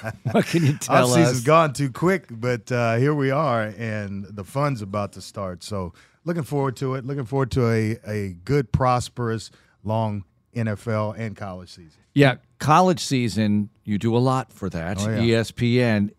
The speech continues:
Speaker 1: This time of year has to be really interesting because you have the Texans to get ready for, and you have every college team you're gonna broadcast.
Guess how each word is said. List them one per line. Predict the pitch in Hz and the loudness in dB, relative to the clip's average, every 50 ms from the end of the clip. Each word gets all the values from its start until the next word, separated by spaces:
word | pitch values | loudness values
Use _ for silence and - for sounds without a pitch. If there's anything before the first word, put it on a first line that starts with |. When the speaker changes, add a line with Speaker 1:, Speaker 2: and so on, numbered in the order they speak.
| _ _ | _ _
Speaker 1:
This | - 131 143 190 180 - | -4 0 0 0 0 -2
time | - - 208 208 208 196 175 | -4 0 2 2 2 2 2
of | 151 | 0
year | 131 127 143 143 127 104 | 2 2 2 2 2 0
has | 107 110 95 | 0 -2 -4
to | - 101 | -4 -4
be | 107 104 | -4 -2
really | 98 113 104 104 98 104 | -2 -2 -2 0 0 -2
interesting | 98 - 98 85 - - 92 85 | -2 -4 -8 -8 -6 -4 -4 -4
because | 82 95 - - 110 101 98 82 | -4 -6 -4 -2 -2 -2 -2 -2
you | 85 101 | -2 -2
have | 107 101 | -2 -2
the | 107 | -2
Texans | - - 156 170 - - - 151 120 | 0 2 0 0 0 -2 -4 -4 -2
to | - 135 | -2 0
get | 147 143 123 | -2 0 0
ready | 135 131 131 | -2 -2 -4
for, | 117 - - 131 123 127 127 127 | -4 -2 0 2 2 2 2 2
and | 123 123 117 | 0 0 0
you | 117 117 | 2 2
have | 113 110 98 80 - _ _ _ - | 2 2 0 -4 -10 _ _ _ -2
every | 139 139 135 160 147 | 0 2 2 2 2
college | - 117 135 135 135 127 - - | 2 2 2 2 2 0 -2 -2
team | 139 131 120 | 0 0 2
you're | 120 | 2
gonna | 113 110 98 | 2 0 2
broadcast. | 90 120 120 131 127 - - 117 104 101 101 - | 2 2 2 2 2 0 -2 0 0 0 -2 -4